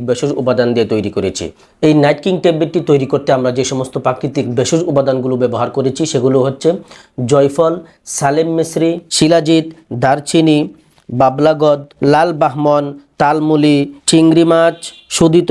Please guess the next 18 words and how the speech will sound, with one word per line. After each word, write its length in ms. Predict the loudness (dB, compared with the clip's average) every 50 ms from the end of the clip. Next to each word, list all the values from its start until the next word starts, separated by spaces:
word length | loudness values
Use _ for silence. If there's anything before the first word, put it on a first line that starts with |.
| 0 2 2
কুচিলা, 460 | 0 0 2 2 2 4 4 4 2 0 -2 -6 _ _ _ -4 -2
সফেদা 400 | 0 0 0 2 2 2 2 2 0 0
জিস্ত, 280 | -2 -4 -4 -4 0 0 2 2 0 -2 -8 _ _ _ _ 2 4 4
লৌহমল 540 | 4 4 2 2 0 0 2 2 2 2 0 0 0
ভম্ম, 240 | 0 0 0 2 2 2 2 0 -2 -6 _ _
পুস্ত 260 | -2 -2 -2 0 0 0 0 2 2
বৈজা, 380 | 2 2 2 2 2 2 2 2 0 -2 -2 0 0
বঙ্গভম্ম। 640 | 2 2 2 2 0 0 0 0 -2 -2 0 0 0 0 -2 -4 -8 _ _ _ -20 -6 0 2 2
এই 60 | 2 2 2
তেরোটি 340 | 0 0 0 0 0 -2 -2 0 0
প্রাকৃতিক 440 | -2 -2 -2 -4 -6 -4 -4 -4 -2 0 0
ভেষজ 260 | 0 0 0 -4 -4 -4 -4
উপাদান 300 | -2 0 0 0 0 0 0
দিয়ে 160 | 0 2 2 2 2 0
আমাদের 220 | -2 -2 -2 0 0 0
এই 80 | 0 0 0 -2
নাইট 160 | -2 -2 -4 -4
কিং 100 | -4 -4